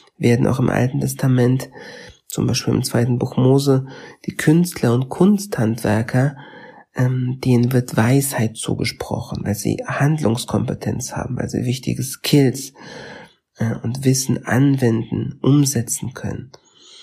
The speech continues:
Und schau, das Buch der Sprüche möchte dir eine Reihe von ganz praktischen Skills liefern und dir damit helfen,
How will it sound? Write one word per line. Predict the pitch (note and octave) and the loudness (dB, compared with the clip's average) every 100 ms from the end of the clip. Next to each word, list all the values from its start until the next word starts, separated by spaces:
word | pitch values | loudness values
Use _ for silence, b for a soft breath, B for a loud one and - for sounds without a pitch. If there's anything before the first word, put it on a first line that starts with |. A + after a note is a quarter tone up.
| B B B | B B B
Und | C3 B2+ | -4 0
schau, | D3 C#3+ | 2 2
das | C#3 C3+ | 2 0
Buch | D3+ F3+ | 0 0
der | - | 0
Sprüche | F3+ - - D#3+ - | -4 -4 -2 0 0
möchte | C#3 C3+ - C#3 | 2 0 0 -4
dir | C3+ - D3 D#3+ F3 F#3+ B B B B B B B | -4 -4 0 4 4 2 B B B B B B B
eine | C3 C3 C3 C3 | 0 2 2 2
Reihe | B2 C#3 C#3 | 2 4 2
von | C#3 C#3+ C#3 | 0 -4 -2
ganz | - C#3+ F3+ F3+ - | 0 2 2 0 -6
praktischen | - C3+ C3+ C3+ - C3+ | -4 -2 -2 -4 -2 -4
Skills | C3+ - - A#2 A#2+ - - - B B B B B B _ | -4 -6 0 2 2 -2 -12 -16 B B B B B B _
liefern | - B2+ C3 - B2 A2+ A#2+ C3 _ _ | -2 0 0 0 2 2 0 -4 _ _
und | B2 B2 | -4 -2
dir | A2 | 0
damit | A2 A2+ - | 2 0 0
helfen, | B2 G#2 G#2 - A2+ B | 0 0 0 -4 -6 B